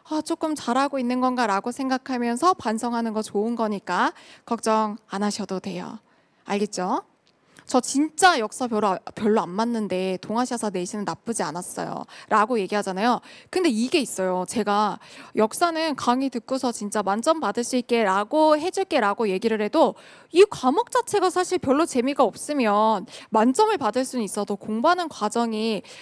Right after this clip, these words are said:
막 즐겁지 않을 수 있거든요. 그래서 그렇게 잘 맞는 거를 여러분들이 선택을 하셔야 될 것 같습니다. 예비 고인인데 세계사, 동아시아사 강의를 언제부터 시작해야 될까요? 겨울방학부터 시작할 거 아니면 이 학년 올라가서부터 해도 될까요? 하는데 저는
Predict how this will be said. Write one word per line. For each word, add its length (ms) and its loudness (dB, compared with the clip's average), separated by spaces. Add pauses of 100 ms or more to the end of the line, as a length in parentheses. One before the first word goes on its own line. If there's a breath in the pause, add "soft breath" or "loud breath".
(420 loud breath)
막 360 -4
즐겁지 720 2
않을 260 0
수 140 -2
있거든요. 540 -4
그래서 280 -2
그렇게 360 -4
잘 280 0
맞는 340 0
거를 400 0 (260 loud breath)
여러분들이 480 0
선택을 400 -2
하셔야 240 0
될 100 0
것 140 -4
같습니다. 560 -4 (420 loud breath)
예비 260 6
고인인데 480 2
세계사, 460 2
동아시아사 560 0
강의를 340 0
언제부터 540 0
시작해야 560 -2
될까요? 520 0 (280 loud breath)
겨울방학부터 560 4
시작할 360 0
거 100 2
아니면 200 0
이 80 0
학년 240 2
올라가서부터 680 2
해도 260 0
될까요? 300 0
하는데 340 0
저는 580 0